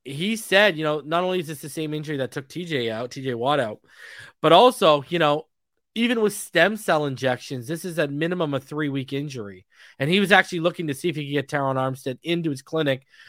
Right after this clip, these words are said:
for st-, stem cell 'cause he's a football doctor. And that's a, if a doctor's telling me this is a three-week minimum stem cell, six to eight week without, I don't,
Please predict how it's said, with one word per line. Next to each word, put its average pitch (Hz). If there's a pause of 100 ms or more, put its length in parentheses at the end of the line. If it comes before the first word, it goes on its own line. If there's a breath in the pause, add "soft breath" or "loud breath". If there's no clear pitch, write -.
(160 soft breath)
for 190
st-, -
stem 160
cell 123
'cause 131
he's 131
a 131
football 139
doctor. 117
And 160 (480 loud breath)
that's 214
a, 196 (800)
if 190
a 196
doctor's 214
telling 214
me 160
this 165
is 170
a 151
three-week 180
minimum 180
stem 165
cell, 123 (920)
six -
to 202
eight 175
week 180
without, 156 (1400)
I 220
don't, 233